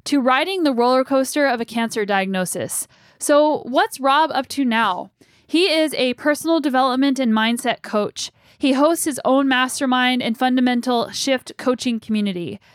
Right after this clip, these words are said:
He is very passionate about helping people shift their identity to achieve big goals and personal fulfillment.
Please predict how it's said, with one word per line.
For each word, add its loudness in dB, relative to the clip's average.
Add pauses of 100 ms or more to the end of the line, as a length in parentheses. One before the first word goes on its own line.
(160)
He -2
is -2
very 2
passionate -2
about -2
helping -2
people -2
shift -4
their 2
identity 0
to -4
achieve -2
big -6
goals 2
and -4
personal 0
fulfillment. -4